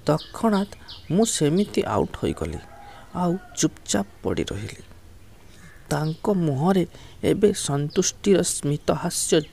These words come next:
ଝଲସି ଉଠୁଥିଲା। ସିଏ କହିଲେ, "ରୋହିତ, ତମେ ମୋତେ ଆଜି ବହୁତ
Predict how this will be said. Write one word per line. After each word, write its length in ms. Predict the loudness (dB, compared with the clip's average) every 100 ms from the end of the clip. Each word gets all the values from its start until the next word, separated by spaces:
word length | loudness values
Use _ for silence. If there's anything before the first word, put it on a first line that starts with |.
| -2
ଝଲସି 460 | 2 2 2 0
ଉଠୁଥିଲା। 500 | -4 -4 -10 -10 -12 -14 -20 -20 -20 -20 -18 -8
ସିଏ 280 | 0 2 2 2
କହିଲେ, 360 | 0 4 4 4
"ରୋହିତ, 520 | 2 2 0 -2 -16 -20 -20 -20 -4
ତମେ 260 | 0 2 2
ମୋତେ 380 | 2 0 2 2
ଆଜି 380 | 2 0 0 0 -8 -14 -2
ବହୁତ 360 | 0 4 2